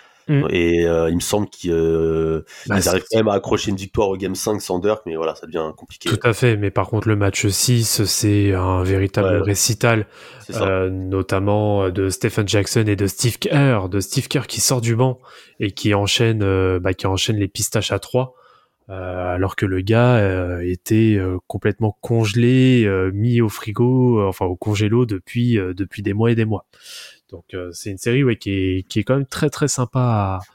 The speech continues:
Speaker 1: à regarder.
Speaker 2: Donc, comme t'as dit, Eddie Jones, lui, il est, il est, il est aux Hornets. Euh, il se refait la cerise, hein. Euh,
Speaker 1: Ouais,
Speaker 2: parce qu'il fait
Speaker 1: ouais.
Speaker 2: deux belles saisons au scoring.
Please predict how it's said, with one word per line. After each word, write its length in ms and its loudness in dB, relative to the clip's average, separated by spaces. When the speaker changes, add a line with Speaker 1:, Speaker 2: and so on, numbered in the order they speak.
Speaker 1:
à 60 -2
regarder. 560 -2
Speaker 2:
Donc, 120 -8
comme 140 -6
t'as 140 0
dit, 140 2
Eddie 180 -2
Jones, 180 -2
lui, 140 0
il 100 0
est, 160 0
il 80 -4
est, 340 -4
il 60 -6
est 40 -2
aux 80 2
Hornets. 300 0
Euh, 220 -4
il 80 -6
se 80 -4
refait 160 -2
la 100 2
cerise, 280 -2
hein. 160 -4
Euh, 120 -8
Speaker 1:
Ouais, 40 0
Speaker 2:
parce 240 2
qu'il 80 2
fait 160 0
Speaker 1:
ouais. 80 0
Speaker 2:
deux 100 2
belles 200 0
saisons 320 0
au 40 0
scoring. 420 -4